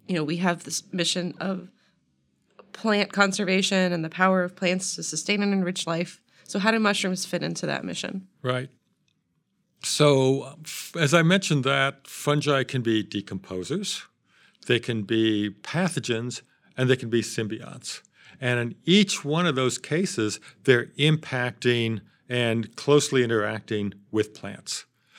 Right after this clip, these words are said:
Speaker 2: So if we're gonna be able to conserve plants, we need to know what's going on below ground, uh, and understand what those fungal partners are. So one of the reasons I'm so excited about mushrooms, and the way I guess I've kind of worked as a, as a biologist, is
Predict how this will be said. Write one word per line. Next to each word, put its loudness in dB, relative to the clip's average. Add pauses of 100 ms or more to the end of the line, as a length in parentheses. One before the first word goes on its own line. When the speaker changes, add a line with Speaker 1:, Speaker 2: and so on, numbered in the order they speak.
Speaker 2:
So 8
if 2
we're 2
gonna 4
be 2
able 0
to 4 (200)
conserve 0
plants, -4 (260)
we 4
need 6
to 2
know 0
what's -2
going -2
on -2 (120)
below -4
ground, -10 (380)
uh, 0
and -4
understand -2
what -4
those -6
fungal -10
partners -14
are. -20 (260)
So 2
one 4
of 2
the 4
reasons 0
I'm 0
so 0
excited -4
about -4
mushrooms, -6 (320)
and 2
the 4
way 2
I 0
guess 0
I've 2
kind -2
of 0
worked -4
as -2
a, -2
as -6
a -4 (280)
biologist, -8
is -2